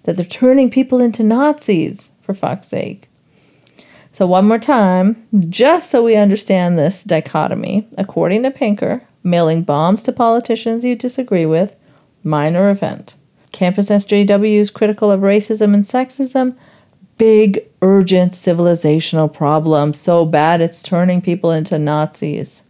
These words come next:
Such an urgent problem, in fact, that it moved him to do a campus tour called the Unsafe Space Tour. So now, what's this anti-safe space hero been up to lately, you ask? Well, he's been tweeting about how he wants a literal safe space from facts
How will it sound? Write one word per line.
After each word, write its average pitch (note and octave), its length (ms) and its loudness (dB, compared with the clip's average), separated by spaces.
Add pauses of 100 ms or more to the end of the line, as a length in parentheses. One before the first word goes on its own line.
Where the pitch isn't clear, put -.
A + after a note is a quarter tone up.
Such D4 420 -2
an B3 120 2
urgent A#3 360 0
problem, A3+ 420 0
in G3 120 4
fact, G3 440 0
that G3+ 160 2
it G3+ 120 2
moved C4+ 400 2
him G3+ 180 4
to G3 100 0
do F#3 160 2
a F#3 60 0
campus C#4+ 500 -2
tour E3+ 400 -2
called E3+ 460 0 (120)
the E3+ 340 -4
Unsafe F3+ 720 2
Space E3 520 -2
Tour. - 440 -4 (920)
So E3+ 80 -2
now, E3 280 -2 (300)
what's A3+ 200 -6
this C4 180 -4
anti-safe B3+ 640 -2
space B3 360 -2
hero C4 300 0
been B3+ 140 -2
up C4+ 180 -4
to C#4+ 160 -2
lately, D4 440 0
you D#4 180 0
ask? E4 520 -4 (300)
Well, E3+ 520 0
he's A#3+ 360 -4
been D4+ 160 -2
tweeting A3 380 0
about G#3+ 340 0
how G#3 200 0
he A3+ 100 2
wants G3 420 -2
a G#3+ 120 2
literal B3 720 2
safe G3 340 -2
space E3 400 -4
from G3+ 260 2
facts G3+ 520 -2